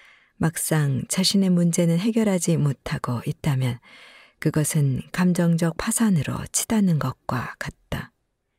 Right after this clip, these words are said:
당신이 문제를 참고 견디다 보면 어느 순간부터는 그 문제에 거의 무감각해진다. 따라서 남들의 문제에만 신경 쓰지 말고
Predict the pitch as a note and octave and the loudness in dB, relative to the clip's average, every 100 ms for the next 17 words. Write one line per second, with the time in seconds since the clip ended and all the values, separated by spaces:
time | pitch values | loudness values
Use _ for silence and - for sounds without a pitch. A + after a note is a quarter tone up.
0 | _ _ _ _ _ _ _ _ _ _ | _ _ _ _ _ _ _ _ _ _
1 | _ E3+ D#3+ F3+ E3+ E3 D3+ - F#3 F#3 | _ 0 0 2 2 2 2 2 2 2
2 | G3 F#3+ F3+ F#3 E3 D#3+ E3 D3 - F3+ | 2 2 0 0 0 0 0 -2 0 0
3 | F3 F3 D3 C#3 C3 B2+ A#2+ - - - | 0 0 0 0 0 0 -4 -8 -20 -20
4 | - _ E3 D#3+ D#3+ D#3+ D3+ D3+ C#3+ - | -20 _ 0 2 2 0 0 0 -2 -2
5 | D3+ C#3+ C#3 B2 - F#3+ F3+ E3+ E3 D#3+ | -2 0 0 -2 -2 0 2 4 2 2
6 | D#3 D3 - D3 C#3+ B2 E3 E3+ F3+ E3+ | 0 0 -2 0 0 0 0 2 2 2
7 | B2 - - - B2+ B2 A2 _ _ _ | -2 -6 -10 -6 -4 -6 -8 _ _ _
8 | _ _ _ _ _ _ _ _ _ - | _ _ _ _ _ _ _ _ _ -4
9 | D#3 C#3+ - C#3 C3 - - E3 E3+ F3+ | -2 -2 -2 -2 -4 -8 0 2 2 2
10 | E3+ D#3+ D3+ D3+ - C#3+ C#3 C3+ C3+ A3+ | 2 4 2 2 2 0 0 -2 -2 0
11 | G#3+ G3+ - D3+ C#3 C3 B2 - B2 | 2 2 0 -2 -2 -2 -2 -4 -8